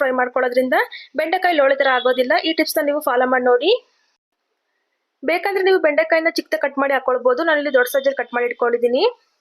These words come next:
ಇವಾಗ ಮೀಡಿಯಂ ಫ್ಲೇಮ್ ಇಟ್ಕೊಂಡು ಚೆನ್ನಾಗಿ ಬೆಂಡೆಕಾಯಿನ ಫ್ರೈ ಮಾಡ್ಕೊಳ್ಬೇಕು. ನೋಡಿ, ಈ ರೀತಿಗೆ ಕಲರ್ ಚೇಂಜ್ ಆದ ನಂತರ ನಾನು ತೆಗೆದು ಪ್ಲೇಟಲ್ಲಿ ಹಾಕಿ ತಿರ್ಕೊಳ್ತಾ ಇದ್ದೀನಿ. ಖಂಡಿತ ಈ ವಿಧಾನದಲ್ಲಿ ಒಂದ್ಸಲ ಟ್ರೈ ಮಾಡಿ ನೋಡಿ, ಎಲ್ರಿಗೂ ಕೂಡ ಇಷ್ಟ ಆಗತ್ತೆ.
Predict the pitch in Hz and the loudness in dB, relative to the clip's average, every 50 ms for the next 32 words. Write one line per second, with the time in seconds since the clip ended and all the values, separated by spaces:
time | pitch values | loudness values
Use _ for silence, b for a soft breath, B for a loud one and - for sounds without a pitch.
0 | _ _ _ _ _ - 302 349 349 349 330 302 311 330 349 392 392 - 349 330 | _ _ _ _ _ -4 -2 0 0 0 0 0 0 0 0 0 0 0 0 0
1 | 311 330 311 - - 311 311 320 320 320 277 262 269 269 262 247 247 240 240 240 | 0 0 0 0 -2 -2 -2 -2 -2 0 0 0 0 -2 -2 -2 -2 0 0 0
2 | 254 254 - 254 254 269 269 - 262 247 247 240 240 240 - 233 233 233 240 240 | 0 0 0 0 0 0 0 0 0 0 0 0 -2 0 -2 0 0 0 0 0
3 | - 294 330 427 453 B B B B B 285 302 311 - 381 349 311 320 - 349 | 0 0 0 0 0 B B B B B -2 0 2 2 2 0 0 0 0 0
4 | 330 349 - 302 277 269 269 269 - 285 262 262 262 254 240 240 247 247 254 302 | 0 0 -2 -2 -2 -2 -2 0 0 0 2 2 2 0 2 0 0 0 0 0
5 | 302 302 285 262 269 262 262 - 311 311 277 247 247 254 247 240 240 247 240 247 | 0 0 0 2 0 0 0 -2 -2 0 0 0 2 2 0 0 0 0 0 -2
6 | 240 - - 240 240 233 240 240 240 233 240 240 262 339 453 466 _ b b b | -2 0 -2 -2 -2 0 0 0 0 0 0 0 0 0 -2 -2 _ b b b
7 | b b b b - 302 320 339 370 381 370 359 339 311 285 285 285 277 285 277 | b b b b -8 -6 -2 -2 0 0 0 0 0 0 0 2 2 2 2 2
8 | 277 277 285 262 254 254 269 - 302 285 277 277 262 254 254 254 254 254 254 247 | 2 2 2 2 2 2 2 2 0 0 0 0 -2 -2 0 0 0 2 2 2
9 | 240 294 311 285 240 247 247 285 294 - - 294 277 262 - - 254 247 247 247 | 2 0 0 -2 -2 -2 -2 -6 -4 0 0 2 2 0 -2 -4 -4 -2 0 -2
10 | 240 240 - 269 | -2 0 2 2